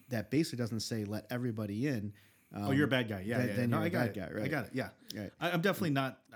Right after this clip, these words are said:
Speaker 2: I'm not anti-immigration. I'm pro legal immigration.
Speaker 1: Yeah.
Speaker 2: And I think that's definitely more of a right issue,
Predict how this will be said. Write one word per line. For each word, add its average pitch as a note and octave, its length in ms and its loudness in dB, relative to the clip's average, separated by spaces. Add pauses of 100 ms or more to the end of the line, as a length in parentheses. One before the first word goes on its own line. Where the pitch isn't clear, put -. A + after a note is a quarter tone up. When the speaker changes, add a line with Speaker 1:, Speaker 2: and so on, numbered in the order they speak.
Speaker 2:
I'm C3 120 -2
not D3+ 280 -2
anti-immigration. G#2+ 960 -4
I'm A2 360 -4
pro A2 440 -2 (680)
legal C#3 240 2
immigration. G2 580 -6
Speaker 1:
Yeah. - 640 -10
Speaker 2:
And B2 100 2
I B2+ 80 0
think B2+ 200 -2
that's B2+ 220 -2
definitely B2 440 -4
more A2+ 240 0
of G#2 100 -2
a A2+ 40 -2
right G#2 400 -2
issue, C#3 480 -4